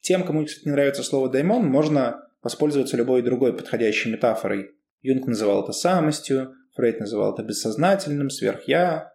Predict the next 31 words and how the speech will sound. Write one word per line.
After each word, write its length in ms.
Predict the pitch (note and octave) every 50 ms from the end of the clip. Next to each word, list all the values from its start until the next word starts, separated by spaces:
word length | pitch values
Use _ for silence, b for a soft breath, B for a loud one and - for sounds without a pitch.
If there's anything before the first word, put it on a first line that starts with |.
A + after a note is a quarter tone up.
| _ _ _ _ _ _ _ -
Люди 220 | A2+ A#2 A2 G#2+
обычные 580 | G#2 G2+ C#3+ E3 E3 - - C#3+ B2+ A#2+ A2+ G#2+
называют 420 | G#2 G#2 G2+ A2+ G#2+ A2+ A#2 A2+
это 100 | - -
совестью. 640 | - - - G#2 G2 G2 G2+ - - - - - _ _ _ _ _ _ _ _ _ _ _ _ _ _ _ _
В 80 | -
современном 840 | - - B2 B2 C3 B2+ C#3 D#3 E3+ F3 E3 D3+ C#3+ C3+ C3 C3 B2 B2+
мире 240 | C#3+ D3 - E3
это 140 | C3 - B2
можно 260 | A#2 B2 B2 B2 -
даже 160 | A#2+ A#2 B2 B2
было 200 | A2+ A#2 A#2 A2+
бы 100 | A#2+ A2+
назвать 480 | A2+ G#2+ G#2+ A#2+ A#2 A2+ A#2+ A#2+ - - - _ _ _ _ _ _ _ _ _ _
этакой 320 | - - - B2+ - B2 A#2
нашей 320 | A2+ A2+ A2+ - C3 A2+
внутренней 520 | G#2 A2 A#2 A#2+ B2+ A#2 A2+ A2+ A2+ A2+
нейронной 440 | A2+ A2+ A2+ A2+ A2+ A2 A2 A#2 A#2+
сеткой. 540 | A#2+ - B2 G#2+ - - - - - - _ _ _ _ _ _ _ _ _ _ _ _ _ _ _ _ _ _ _ _ _ _ _ _ _ _ _ _ _
Так 120 | - E3
вот, 300 | - F3+ - - - B B B B B B _ _
почему-то 380 | - D#3 - F#3 G#3 G#3 G#3 -
именно 400 | - F3 E3 E3 D#3+ D#3 D#3 D#3 -
эта 220 | F#3 F3 F#3 E3
часть 360 | - - C#3+ B2 - - -
психики 640 | - - A3 B3+ - C4 - - - - - - - _ _ _ _ _ _ _ _ _ _ _ -
очень 240 | D#3+ C#3+ - C#3+ C#3
сильно 340 | - - G#3 B3+ C4+ G#3+ D3+
связана 400 | - - C#3+ D#3 D#3 D#3 D3+ C#3+
со 140 | - C#3
смыслом. 560 | C3+ - - C#3 B2+ - - - F2+ - -